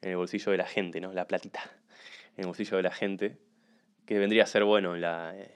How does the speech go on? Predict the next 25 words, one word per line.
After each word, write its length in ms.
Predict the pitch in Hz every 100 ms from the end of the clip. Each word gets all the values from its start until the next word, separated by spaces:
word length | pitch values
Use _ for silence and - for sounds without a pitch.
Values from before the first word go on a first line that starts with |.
| -
la 120 | - 87
metodología 720 | 87 90 87 - 98 92 87
en, 240 | 85 85 -
en, 360 | 90 85 82 _ _
en 140 | 98 92
nombres 300 | 107 104 104
actuales 420 | 101 110 110 104
de 80 | 92
la, 200 | 92 92
de 180 | 98
la 120 | 95 95
baña 720 | 104 107 107 104 101 95 92
de 60 |
Alberto 260 | 90 92 95
Fernández. 540 | 92 90 85 - _ _ _ _ _ _ _ _ _ _ _ _
Ni 100 | 117
nombro 240 | 113 120 113
del 100 | 104
caño 240 | 120 120
porque, 340 | 101 95 95 90
bueno, 240 | 90 90 -
es 300 | - - -
por 80 | 101
una 100 | 90
cuestión 320 | 90 92 85